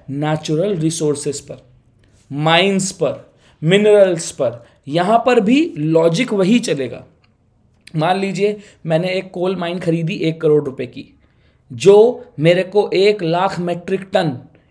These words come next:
एक लाख मेट्रिक टन कोयला निकाल के देगी पाँच साल में, तो एक करोड़ divided by एक लाख, सौ रुपए per metric ton क्या आ गया? ये आ गया मेरा depreciation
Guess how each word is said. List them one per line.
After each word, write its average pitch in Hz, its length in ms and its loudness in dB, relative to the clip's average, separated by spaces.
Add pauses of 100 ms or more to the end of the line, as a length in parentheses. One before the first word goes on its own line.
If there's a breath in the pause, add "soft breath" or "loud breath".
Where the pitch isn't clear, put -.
एक 202 360 6
लाख 156 420 -4
मेट्रिक 165 460 -4
टन 170 160 0
कोयला 156 320 0
निकाल 156 320 -2
के 156 100 -6
देगी 151 280 -4
पाँच 160 260 -6
साल 123 280 -8
में, 123 220 -12 (360 soft breath)
तो - 200 -6
एक 208 240 2
करोड़ 196 400 -2
divided 170 500 0
by 190 100 0 (140)
एक 190 220 -2
लाख, 202 380 -4 (680)
सौ 220 360 6
रुपए 208 440 -2 (240 loud breath)
per 233 200 8
metric 202 460 -4 (100)
ton 190 180 4 (340)
क्या 170 140 0
आ 180 180 0
गया? 175 300 2 (240 loud breath)
ये 160 180 2
आ 147 220 0
गया 170 220 2
मेरा 180 340 2 (280)
depreciation 160 800 0